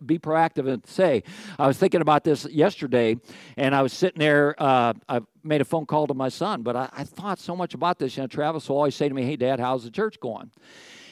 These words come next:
And the last thing I would ever want him, and, and this wouldn't be true if I said it, but the last thing I'd ever want him to hear from me over and over again, "Oh, it's hard.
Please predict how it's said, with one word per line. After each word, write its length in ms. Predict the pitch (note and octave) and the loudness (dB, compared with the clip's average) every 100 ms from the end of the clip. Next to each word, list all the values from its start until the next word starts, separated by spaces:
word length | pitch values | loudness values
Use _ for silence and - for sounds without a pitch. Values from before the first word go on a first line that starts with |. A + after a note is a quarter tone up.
| - | -12
And 260 | E3 D#3 D#3+ _ | -4 -4 -4 _
the 100 | F3 | -6
last 440 | C#3 F3 B3 A#3+ - | -4 -4 -4 -4 -4
thing 180 | A#3 | -6
I 160 | D#3+ E3+ | -4 -4
would 160 | E3+ E3+ | 0 2
ever 180 | D#3+ D#3 | 2 0
want 260 | D#3+ D#3+ | -2 -2
him, 160 | B2+ A#2 | -2 -2
and, 160 | A#2 C#3+ | -2 -4
and 100 | C#3 | -4
this 200 | E3 B2 | -4 2
wouldn't 200 | G3 D#3 | 2 2
be 120 | D3 | -2
true 240 | - E3+ | 0 0
if 80 | C#3 | 0
I 80 | C3+ | -2
said 240 | - F3 | 0 0
it, 100 | G#2 | 0
but 140 | B2+ - | -4 -6
the 80 | |
last 340 | C3 G3 G3+ - | -6 -6 -8 -6
thing 160 | G3+ | -4
I'd 100 | D#3+ | -2
ever 200 | D#3 D#3 | -2 -2
want 180 | D3 C#3+ | -4 -4
him 80 | C#3+ | -2
to 100 | B2 | -2
hear 200 | C#3 E3 | -2 -4
from 160 | - B2+ | -6 -2
me 120 | A#2+ | -2
over 200 | A#2 B2 | 0 -2
and 80 | B2 | -2
over 160 | B2+ | -2
again, 160 | A#2+ A#2+ | -2 0
"Oh, 240 | B2+ B2+ | 2 2
it's 120 | A2+ | 0
hard. 560 | - F#2+ F#2+ G2+ G2 | -4 -6 -4 -4 -6